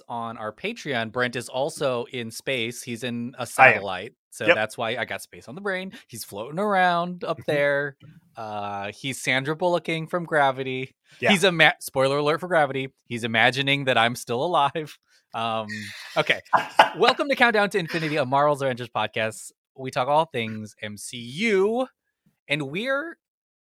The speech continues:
Speaker 1: uh, coming to you this week because there is a bit of news for the M C U, and the news comes in the form of a trailer. We're gonna be talking about The Marvels trailer that just released. The Marvels, a movie that's coming out in, like, November,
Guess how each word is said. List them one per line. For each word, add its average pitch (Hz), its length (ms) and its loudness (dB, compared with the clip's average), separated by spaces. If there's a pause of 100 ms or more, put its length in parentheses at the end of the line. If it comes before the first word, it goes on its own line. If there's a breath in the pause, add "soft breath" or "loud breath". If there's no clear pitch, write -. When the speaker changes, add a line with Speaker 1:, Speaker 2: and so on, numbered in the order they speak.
Speaker 1:
uh, 131 360 -2
coming 269 340 -2
to 269 120 -6
you 196 60 2
this 147 220 -2
week 117 300 -8
because 139 240 -10
there 156 100 -4
is 254 160 -6
a 226 60 -10
bit 196 260 -6
of 143 220 -2
news 151 960 -6
for - 80 -18
the 101 140 -10
M 92 100 -10
C 90 200 -16
U, 87 340 -10
and 202 180 -2
the 214 60 2
news 220 500 -4
comes 175 540 -4
in 135 160 -8
the 127 100 -4
form 123 480 -6
of 113 120 -8
a 107 100 -6
trailer. 165 640 -2 (420 soft breath)
We're 127 140 -4
gonna 156 100 0
be 156 80 -2
talking 139 320 2
about 117 460 0
The 113 240 -4
Marvels 170 800 0
trailer 120 380 0
that 107 120 -6
just 107 300 -8
released. 98 480 -8
The 139 100 0
Marvels, 185 480 0
a 165 60 -4
movie 180 220 -2
that's 220 160 -2
coming 180 300 -4
out 170 240 0
in, 135 440 -6
like, 123 340 -4
November, 120 840 -2